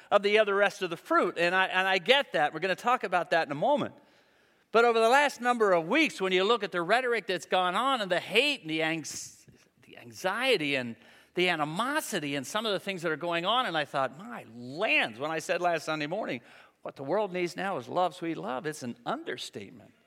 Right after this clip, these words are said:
It is overwhelming, the anger that seems to be going around all over the world, even in our own context here in the United States.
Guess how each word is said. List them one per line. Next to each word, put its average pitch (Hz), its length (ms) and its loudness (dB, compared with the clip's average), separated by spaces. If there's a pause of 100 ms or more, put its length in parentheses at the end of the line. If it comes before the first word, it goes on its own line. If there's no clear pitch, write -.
(880)
It 202 140 2
is 196 140 0
overwhelming, 175 1000 -2 (360)
the - 180 -14
anger 220 640 -4 (1120)
that - 80 -16
seems 175 260 -2
to 156 60 -8
be 156 80 -2
going 151 240 -4
around 147 300 -2
all 143 160 -4
over 147 120 -4
the 143 80 -4
world, 196 320 -10 (960)
even 156 220 -4
in 156 80 -4
our 151 160 0
own 160 220 -2
context 156 720 -6
here 139 220 -8
in 131 80 -8
the 135 80 -6
United 151 340 -8
States. 175 460 -12